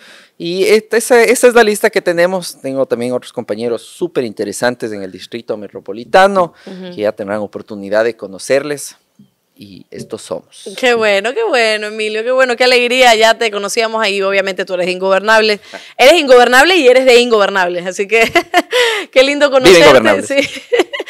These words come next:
Speaker 1: Suscríbanse.
Speaker 2: Y qué bueno, ¿cómo es tu frase? Qué bueno que seas no un,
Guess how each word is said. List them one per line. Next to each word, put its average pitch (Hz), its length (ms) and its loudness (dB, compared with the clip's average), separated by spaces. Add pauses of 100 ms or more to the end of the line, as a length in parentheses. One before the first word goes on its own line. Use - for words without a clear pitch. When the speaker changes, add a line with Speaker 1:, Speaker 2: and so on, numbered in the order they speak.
(120)
Speaker 1:
Suscríbanse. 139 500 -2
Speaker 2:
Y 247 120 -2
qué 269 120 6
bueno, 285 300 4
¿cómo 277 160 -4
es 311 80 -4
tu 294 140 -10
frase? 311 320 -4 (340)
Qué 247 120 4
bueno 269 260 4
que 262 100 2
seas 269 440 4 (340)
no 254 520 0
un, 269 440 -2